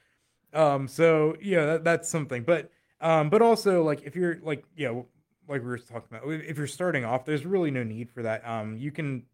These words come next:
pretty much get everything you need out of one thing. And with technology now, like, geez, man. Like, I know so many starter people who buy, like, modeling amps, and they, like, have no idea how to get things working. And it's like, if you just look into your gear and research it a little bit, you'll find that, like,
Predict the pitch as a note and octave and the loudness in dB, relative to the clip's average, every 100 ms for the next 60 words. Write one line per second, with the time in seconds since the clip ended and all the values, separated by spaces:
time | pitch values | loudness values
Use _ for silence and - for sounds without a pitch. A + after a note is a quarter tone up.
0 | _ G3 A3 G3+ F#3+ F3+ - D#3+ D3 - | _ -4 -2 0 -2 -4 -6 -4 -4 -10
1 | _ _ - E3 E3+ D3+ D3+ C#3+ C#3 C3+ | _ _ -8 -4 -2 -2 -6 -6 -6 -6
2 | B2+ B2+ B2 B2 B2 A#2+ C3 B2+ A#2+ - | -4 -4 -6 -6 -8 -6 -6 -6 -8 -6
3 | B2+ C3+ B2 B2+ C#3+ - E3+ A2+ A2 B2 | -2 -2 -2 -4 -6 -10 -14 -8 -6 -4
4 | D3+ F3 F#3 F#3+ D3+ G#2 - - A#2+ A#2+ | -4 -4 -4 -4 -4 -6 -14 -18 -12 -10
5 | A2 G2+ G#2 G#2 _ _ _ - C#3 D#3+ | -10 -12 -16 -18 _ _ _ -6 0 2
6 | F3 E3+ D#3+ C#3+ - B2+ C#3 C#3 C3+ _ | 2 0 -2 -4 -6 -4 -2 -2 -6 _
7 | C#3 C#3+ C#3 B2+ A#2+ B2 A#2+ A#2 A2+ A2 | -12 -6 -4 -2 -2 -2 -2 -6 -6 -8
8 | A2 B2 C#3 C#3+ D3+ D3+ A2+ A2 A2 A2+ | -6 -6 -6 -6 -8 -10 -14 -12 -8 -6
9 | A2+ A2 - - C#3 A#2+ C3 C3 B2+ A#2+ | -6 -8 -14 -10 -8 -6 -6 -4 -4 -4
10 | B2+ B2+ A2+ - A#2+ A#2+ A#2 A#2 _ _ | -6 -6 -6 -4 -6 -4 -6 -8 _ _
11 | _ _ _ - F#3+ D3+ C3 G#3 A3 C3 | _ _ _ -4 -2 0 0 0 0 -4
12 | A#2+ A#2+ C3 B2 C#3 D#3 E3 - A#2+ C#3+ | -4 -6 -6 -8 -8 -10 -10 -8 -8 -6
13 | F3+ F3 G3 F#3+ F3+ G3+ D#3 A2 A2+ D#3 | -6 -4 -4 -6 -4 -4 -4 -6 -8 -6
14 | D#3+ F#3 F#3+ G3 G#3 D3+ E3 - E3 E3+ | -6 -4 -2 0 0 -2 -4 -6 -4 -2
15 | C#3+ B2 A#2+ A#2+ | -4 -4 -6 -6